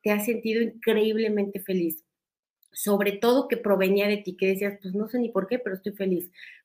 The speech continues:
Fuerte con todas esas veces al cien por ciento con potencial infinito, el cien por ciento del tiempo con tiempo infinito.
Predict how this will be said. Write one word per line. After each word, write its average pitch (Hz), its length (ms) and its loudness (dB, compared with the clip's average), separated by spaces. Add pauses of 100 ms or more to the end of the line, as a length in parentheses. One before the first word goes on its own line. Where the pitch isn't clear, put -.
(140)
Fuerte 247 340 8
con 208 200 -2
todas 208 240 2
esas 190 300 -4
veces 202 320 0 (120)
al 185 140 2
cien 208 260 0
por 214 180 -4
ciento 185 300 -2
con 175 140 -6
potencial 190 400 -4
infinito, 220 500 -2
el 175 120 0
cien 185 200 -2
por 202 220 -8
ciento 190 260 -2
del 170 180 -2
tiempo 214 280 -2
con 190 160 -2
tiempo 175 240 0
infinito. 165 500 0